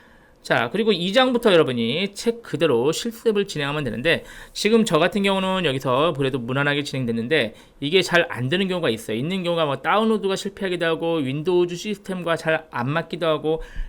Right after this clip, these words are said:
다양한 케이스가 있어서요. 어, 잘 안, 안 될 때는 아까 처음에 첫 번째 시간에 했던 제가 배포하는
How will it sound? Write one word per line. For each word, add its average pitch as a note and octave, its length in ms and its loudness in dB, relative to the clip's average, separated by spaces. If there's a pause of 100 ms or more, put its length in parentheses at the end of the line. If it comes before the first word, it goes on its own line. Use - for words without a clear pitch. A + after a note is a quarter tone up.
다양한 F#3+ 440 0
케이스가 G3+ 360 0
있어서요. C3+ 600 -2 (300)
어, C3 140 -4
잘 C3+ 160 0
안, B2+ 240 2
안 C3 140 -4
될 D#3 120 -2
때는 D#3+ 480 0 (200)
아까 B2 260 -4
처음에 F#3 600 -2 (280)
첫 - 180 -14
번째 A#3+ 200 2
시간에 G3 360 -2
했던 D#3 640 -2
제가 C#3 300 -4
배포하는 C3 600 -2